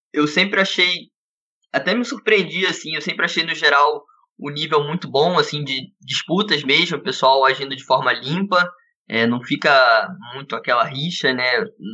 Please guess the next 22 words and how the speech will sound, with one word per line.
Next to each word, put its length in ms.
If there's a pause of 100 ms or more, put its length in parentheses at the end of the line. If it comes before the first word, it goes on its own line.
(460)
não 140
sinto 380
muito 280
isso. 380 (540)
É, 180
dessas 460
seis 200
edições 360
que 60
eu 40
já 140
participei, 520
eu 60
só 140
tive 260
problema 640
em 120
uma 200
edição, 580 (420)
que 160
foi 240
um, 360